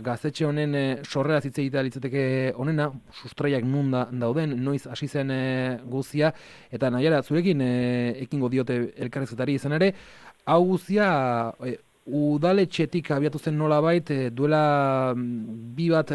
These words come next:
urte parte hartze prozesu batean detektatu zenutelako besteak beste, bueno, ba, ga-, gazteek,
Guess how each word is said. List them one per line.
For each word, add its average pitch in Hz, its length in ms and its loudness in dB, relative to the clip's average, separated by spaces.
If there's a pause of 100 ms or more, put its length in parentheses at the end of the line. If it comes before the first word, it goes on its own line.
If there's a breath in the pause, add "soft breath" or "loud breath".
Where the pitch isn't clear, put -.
(120)
urte 143 380 0
parte 131 280 -4
hartze 151 220 -2
prozesu 147 320 -4
batean 151 400 -2
detektatu 135 560 -6
zenutelako 151 480 0
besteak 143 340 0
beste, 165 280 0 (280 loud breath)
bueno, 147 140 0
ba, 117 160 2
ga-, 135 100 0
gazteek, 156 640 -2